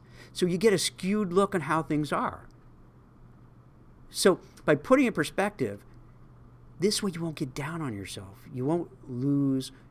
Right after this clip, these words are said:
your confidence because you're gonna say, "Oh, all right, I get it. It's hard. It's gonna be a challenge. They're not gonna welcome me with open arms.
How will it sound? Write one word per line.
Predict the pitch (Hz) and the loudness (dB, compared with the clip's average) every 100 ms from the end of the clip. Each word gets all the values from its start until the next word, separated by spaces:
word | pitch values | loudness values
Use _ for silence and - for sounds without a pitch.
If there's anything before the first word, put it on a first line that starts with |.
| - | -10
your | 120 | -10
confidence | - - 151 160 127 101 - | -8 -6 -4 -2 -4 -6 -6
because | 117 139 131 | -2 -2 -2
you're | 175 | -2
gonna | 185 | -4
say, | - 196 - | -2 -4 -4
"Oh, | 240 156 | -4 -2
all | 196 | 0
right, | 185 156 - | 0 -2 -4
I | 202 | -4
get | 170 285 | -2 -2
it. | 277 - - - - - - | -6 -10 -20 -20 -20 -14 -6
It's | 143 | -4
hard. | - 151 247 - - - - - - | 0 0 0 -2 -10 -20 -20 -20 -12
It's | - 139 | -4 2
gonna | 170 | 2
be | 165 190 | 6 4
a | |
challenge. | - 147 185 123 - - - - | 4 -2 -2 -4 -10 -16 -20 -4
They're | 135 | -2
not | 135 170 | 0 0
gonna | 175 | 0
welcome | 175 170 | 0 2
me | 170 | 0
with | 156 | 2
open | 160 170 | 0 0
arms. | 220 226 | -2 -2